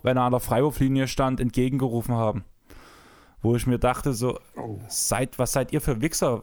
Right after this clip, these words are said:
Speaker 1: Das ist doch das Letzte, was es gibt. Und dass dieser Mensch danach
Speaker 2: Ja.
Speaker 1: trotzdem so diesen Weg weitergeht und zu diesem Menschen wird, wie er einfach ist. Das beste Beispiel war ja auf dieser Siegesfeier, dieser coole Spruch, ja, "M J hat halt, hat halt Schiss bekommen und deswegen spielt er mir den Ball zu."
Speaker 2: <laughs>
Speaker 1: Oder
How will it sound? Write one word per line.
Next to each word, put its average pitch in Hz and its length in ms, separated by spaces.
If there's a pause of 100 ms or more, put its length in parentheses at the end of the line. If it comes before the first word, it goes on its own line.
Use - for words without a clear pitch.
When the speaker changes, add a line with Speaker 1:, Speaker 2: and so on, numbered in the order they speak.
Speaker 1:
Das 110 220
ist - 240
doch 127 80
das - 180
Letzte, 127 500
was 127 280
es - 100
gibt. - 240 (380)
Und 117 200
dass 120 220
dieser 156 300
Mensch 139 280
danach 123 300
Speaker 2:
Ja. - 80
Speaker 1:
trotzdem 147 500
so 131 140
diesen 120 460
Weg 135 300
weitergeht 135 600 (360)
und 127 460
zu 135 120
diesem 123 260
Menschen 135 320
wird, 110 160
wie 117 100
er 113 100
einfach 113 340
ist. - 340 (460)
Das - 100
beste 127 260
Beispiel 113 380
war 113 140
ja 147 120
auf 120 160
dieser 120 180
Siegesfeier, 139 580
dieser 117 260
coole 131 340
Spruch, 131 300
ja, 120 180
"M 127 200
J 135 300
hat 127 120
halt, 127 380
hat 135 80
halt 131 160
Schiss 143 160
bekommen 139 360
und 127 60
deswegen 127 320
spielt 139 220
er 135 60
mir 127 120
den 123 100
Ball 175 240
zu." - 140
Speaker 2:
<laughs> - 760
Speaker 1:
Oder 127 440